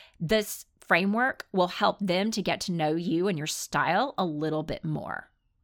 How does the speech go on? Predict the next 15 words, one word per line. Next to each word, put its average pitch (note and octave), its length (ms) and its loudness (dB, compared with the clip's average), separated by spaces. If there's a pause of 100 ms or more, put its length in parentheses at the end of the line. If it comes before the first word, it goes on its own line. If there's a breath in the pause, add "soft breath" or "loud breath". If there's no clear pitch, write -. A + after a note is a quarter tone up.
(220)
okay? D#3 440 -2 (800 loud breath)
And B3 160 6
then C4+ 100 2
finally, G3+ 880 2 (120)
to - 160 -4
establish G3 800 -2
trust - 880 -2 (300)
by F#3+ 120 4
showing G#3+ 440 0
them E3 140 0
that E3 140 -8
you G#3 100 -8
are G3+ 240 2
an G3+ 80 0
expert, - 680 -8